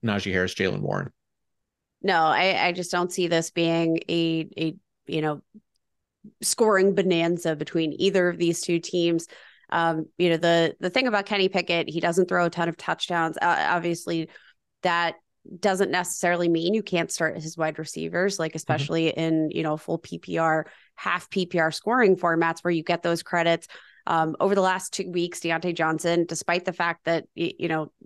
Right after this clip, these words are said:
Speaker 2: uh, coming back from a hamstring injury, uh, even got banged up a little bit in week eight, left the game briefly, came back, like,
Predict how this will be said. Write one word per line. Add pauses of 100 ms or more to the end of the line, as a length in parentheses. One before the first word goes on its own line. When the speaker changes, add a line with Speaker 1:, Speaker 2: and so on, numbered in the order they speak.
(180)
Speaker 2:
uh, (180)
coming
back
from
a
hamstring
injury, (360)
uh,
even
got
banged
up
a
little
bit
in
week
eight,
left
the
game
briefly,
came
back,
like,